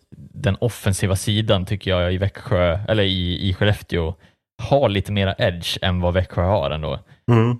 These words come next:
Speaker 1: För Växjös stora styrka är ju att kunna stänga ner matcher när man leder matcher och kunna
Speaker 2: Ja, och
Speaker 1: liksom
Speaker 2: hemmaplanspelet. Alltså,
Speaker 1: Ja.
Speaker 2: vi får inte glömma det. Växjö,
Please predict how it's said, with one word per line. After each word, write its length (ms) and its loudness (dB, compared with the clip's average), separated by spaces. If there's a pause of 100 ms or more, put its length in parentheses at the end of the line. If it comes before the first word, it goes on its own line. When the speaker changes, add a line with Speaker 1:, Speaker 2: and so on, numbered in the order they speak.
Speaker 1:
För 80 0
Växjös 420 2
stora 400 0
styrka 480 0
är 160 2
ju 140 0
att 80 -4
kunna 180 -4
stänga 300 -2
ner 160 2
matcher 320 -6
när 60 -2
man 120 -4
leder 220 0
matcher 360 -4
och 300 -2 (140)
kunna 160 6
Speaker 2:
Ja, 60 6
och 60 2
Speaker 1:
liksom 300 2 (180)
Speaker 2:
hemmaplanspelet. 1300 2 (120)
Alltså, 180 4
Speaker 1:
Ja. 20 8
Speaker 2:
vi 60 6
får 100 2
inte 100 2
glömma 300 6
det. 140 0
Växjö, 540 2